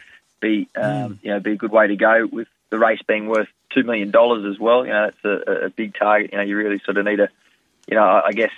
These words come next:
Speaker 1: in previous years it was always a, a, a good race, but certainly, um, it's probably a, a, a, a bigger sort of, um, race on the calendar now with that, that
Speaker 2: Yeah.
Speaker 1: prize money there. Um, and obviously it's always sort of held that,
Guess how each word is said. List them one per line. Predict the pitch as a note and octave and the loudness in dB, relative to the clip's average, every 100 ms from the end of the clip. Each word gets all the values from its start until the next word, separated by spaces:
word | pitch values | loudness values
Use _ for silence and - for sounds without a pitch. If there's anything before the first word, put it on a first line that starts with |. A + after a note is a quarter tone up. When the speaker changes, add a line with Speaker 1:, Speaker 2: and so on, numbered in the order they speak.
| - - | -20 -16
Speaker 1:
in | G2+ | -12
previous | - A#2+ A2 G#2+ | -2 -2 0 -6
years | A#2 B2 A2+ | -2 -2 0
it | G#2+ | -4
was | G#2+ | 0
always | B2 A#2+ A2+ | 4 4 4
a, | A2 G#2+ _ - | 2 -2 _ -8
a, | G#2+ - | -6 -6
a | |
good | G2+ C3 C3 | -2 2 4
race, | A2+ A#2+ C3+ - | 4 2 0 0
but | A#2 - - | 0 0 -4
certainly, | A#2+ A2+ A2 | -4 -4 -4
um, | A2 G#2 F2+ _ _ | -4 -4 -8 _ _
it's | A2 G2 _ _ | -12 -12 _ _
probably | A#2+ A2 A2 | -4 -2 -4
a, | G#2 _ _ _ _ _ | -6 _ _ _ _ _
a, | G#2 G#2 G#2 - _ _ _ - | -4 -2 -2 -6 _ _ _ -8
a, | G2+ - | -8 -6
a | G2+ | -8
bigger | - A#2+ A2+ G#2+ | -4 -2 0 -4
sort | - G2+ | -4 -2
of, | G2 _ _ | -4 _ _
um, | A2+ G2 G2+ G2 - _ _ _ _ - | -4 0 0 -2 -14 _ _ _ _ -2
race | G#2+ G#2+ | 0 2
on | A2 | -2
the | G2 | -2
calendar | - A2 A2 G2 | -2 -2 0 -2
now | G#2 G#2 | 0 0
with | - | 2
that, | G2+ - | -2 0
that | A2 | -6
Speaker 2:
Yeah. | A2+ | 2
Speaker 1:
prize | A2 G#2+ | 4 4
money | G2+ F#2+ F#2+ | 0 -6 -2
there. | G#2 - _ _ - - | -4 -6 _ _ -12 -2
Um, | G#2 G#2 | 2 2
and | - G#2+ | 0 0
obviously | A2 G#2+ G#2 G2 | 0 0 -2 -6
it's | - | -2
always | G#2+ G2+ F#2+ | 0 0 0
sort | G2+ | -4
of | G#2 | -2
held | G#2 | 0
that, | G#2 | 0